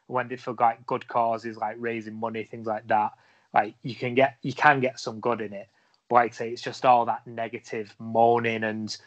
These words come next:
when, like, you get people saying, "Oh, Joe, uh, you should watch this, you should watch this." I was like, "Oh, uh, do, do you watch this company?" "Uh, no, no." "Oh, you should." I was like, "Oh, but you should stop watching W W E. You know, W W E is crap.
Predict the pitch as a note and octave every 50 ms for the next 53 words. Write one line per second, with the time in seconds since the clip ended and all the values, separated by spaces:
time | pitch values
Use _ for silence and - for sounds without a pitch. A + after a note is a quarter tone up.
0 | - - - _ - C3+ B2 A#2+ A#2+ B2 A#2+ A2 A#2 A#2+ A#2 A2 A2 A#2+ A#2+ -
1 | - C3 B2 A2+ - B2+ A#2+ - - B2 A#2 A#2 A#2 A#2 A2+ - - - - -
2 | _ - D3 D3+ D3 C#3 C#3 C3+ - C#3+ C3+ C3 - _ _ _ _ _ - D3
3 | C#3 C#3 C3+ D3 D#3+ D#3 - - E3+ C#3 D#3+ E3+ D#3 - - D#3+ D3 - - -
4 | D3 D#3 D3+ D3+ - - D#3+ D#3 C#3+ - - - - - C#3 C3 - - A2+ A2+
5 | B2 B2 B2+ B2+ B2+ B2+ - C3+ C3+ C3+ C3+ - - F3+ E3+ E3 D3+ - F3 E3+
6 | D#3+ - - F3+ D#3 - - E3 D3+ C3+ - - C3 C3 C3 C3 _ _ _ _
7 | _ _ - - C3+ B2+ B2 A#2+ A#2+ B2 B2+ B2+ B2 B2 B2 A#2+ B2 B2 B2 B2
8 | - - _ - - F#3+ F#3+ F#3+ F3+ E3+ - - G3+ G3 F#3+ - - D#3 D3 C#3
9 | C3 C#3 - - G2 G2+ - B2 B2 B2+ C3+ - F3+ - - _ _ _ F3+ D#3+
10 | - - F3+ - - - C4 G#3+ G3 F#3 F#3 E3+ - F#3+ F3+ E3 F#3 F#3 F3+ F3+
11 | F3 F3 D3+ D#3+ F3 F#3+ F#3+ F3 E3 E3+ E3 E3+ E3 E3 - G3 F#3+ F3 F#3 F#3+
12 | F#3+ F#3 F3+ E3 - - - - G3 G3 F#3+ -